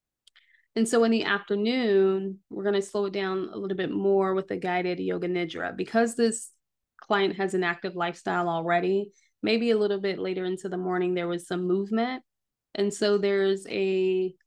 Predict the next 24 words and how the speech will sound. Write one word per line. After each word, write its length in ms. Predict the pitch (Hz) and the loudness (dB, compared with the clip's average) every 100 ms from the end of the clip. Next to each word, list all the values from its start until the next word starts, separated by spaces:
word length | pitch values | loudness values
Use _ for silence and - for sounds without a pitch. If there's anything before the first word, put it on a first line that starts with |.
| _ _ _ | _ _ _
slowdown 1000 | - - 220 214 196 175 165 165 180 202 202 _ - | -18 -6 -2 0 -2 -4 -4 -6 -6 -8 -12 _ -12
with 280 | - 185 175 | -2 -2 -2
a 200 | - 190 | -2 -2
guided 360 | 180 180 175 170 | 2 0 0 0
yoga 260 | 180 180 175 | -2 -2 -2
nidra. 640 | 170 165 - 50 - - | -2 -4 -6 -6 -6 -6
So 200 | - 185 | 0 0
again, 400 | 180 185 185 185 | 2 0 0 0
also, 480 | 185 180 - 185 180 | -2 -2 -4 -4 -2
if 140 | 175 | -4
there's 220 | 185 175 175 | -2 -2 -2
lack 260 | 175 165 | -6 -6
of 100 | 175 | -8
sleep 300 | - 196 190 | -4 -2 -2
at 160 | 196 - | -4 -2
night, 540 | 233 269 196 185 - _ _ _ - | -2 0 2 0 -2 _ _ _ -4
this 200 | 196 196 | -4 0
is 120 | 185 | 0
opportunity 600 | 175 175 180 190 180 175 | 0 -2 -4 2 2 2
to 80 | 170 | -2
rec-, 500 | 175 170 - - - | -4 -10 -14 -10 -6
to 140 | - | 0
reclaim 520 | 185 185 - 175 170 156 | 0 0 -2 -6 -4 -2
rest. 540 | 139 - - - - | -4 -4 -12 -18 -20